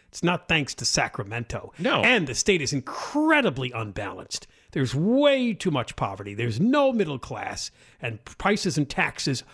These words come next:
Speaker 1: are way out of the reach of a lot of people.
Speaker 2: Well
Speaker 1: So just because some billionaires are holding things up with the tech end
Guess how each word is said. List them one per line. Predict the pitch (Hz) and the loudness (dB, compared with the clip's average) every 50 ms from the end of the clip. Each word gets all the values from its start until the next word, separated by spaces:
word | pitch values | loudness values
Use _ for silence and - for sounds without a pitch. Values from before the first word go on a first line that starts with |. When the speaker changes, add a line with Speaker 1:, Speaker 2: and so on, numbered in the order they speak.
| - - - | -20 -10 -2
Speaker 1:
are | - 160 | 0 2
way | 156 156 147 180 185 185 175 | 2 4 4 4 4 4 4
out | 160 143 | 2 2
of | 131 | 0
the | 120 117 | 0 -2
reach | 107 113 117 113 - - | -2 -4 -4 -4 -4 -6
of | 113 - | -6 -6
a | 98 | -8
lot | 98 95 95 | -10 -12 -14
of | - - | -12 -8
people. | - 165 110 - - - - _ _ _ _ _ _ - | -6 -6 -6 -8 -10 -18 -18 _ _ _ _ _ _ 2
Speaker 2:
Well | 269 302 302 | 2 2 4
Speaker 1:
So | - 170 | 4 2
just | 139 - 269 - - | 2 2 2 2 2
because | 285 - - 254 208 - | 0 2 4 2 2 2
some | - 202 160 | 0 -2 0
billionaires | 127 - 190 208 233 190 196 170 135 117 117 110 131 | 2 4 4 6 6 4 2 2 2 0 -2 -2 0
are | 120 113 | 0 0
holding | 156 175 151 156 139 131 | 0 2 2 2 0 2
things | 147 135 127 113 101 | 0 0 0 2 2
up | 156 160 - - - | 0 0 0 -2 -8
with | 127 - | -10 -8
the | - 117 | -8 -10
tech | - - - 185 165 - - | -6 -2 0 0 0 0 -4
end | 104 95 92 95 - | -6 -8 -8 -14 -16